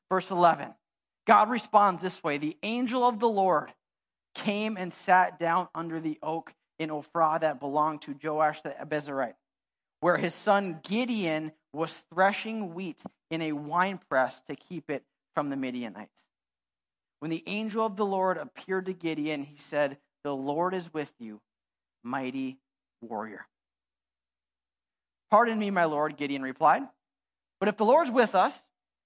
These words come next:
why has all this happened to us? Where are all his wonders that our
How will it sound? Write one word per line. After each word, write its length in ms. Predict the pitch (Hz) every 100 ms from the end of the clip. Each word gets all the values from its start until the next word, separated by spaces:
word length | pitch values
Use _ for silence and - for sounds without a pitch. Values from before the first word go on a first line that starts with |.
| _ _
why 260 | 165 277 320
has 260 | 285 269 214
all 340 | 240 254 240
this 320 | 220 226 220
happened 440 | 208 185 180 180 143
to 140 | 131
us? 220 | 104 - _ _ _ _ _ _ _
Where 320 | 156 226 311
are 180 | 302 277
all 260 | - 262 285
his 260 | 254 233 190
wonders 720 | 156 180 240 269 226 160 175
that 160 | 185
our 200 | 185 185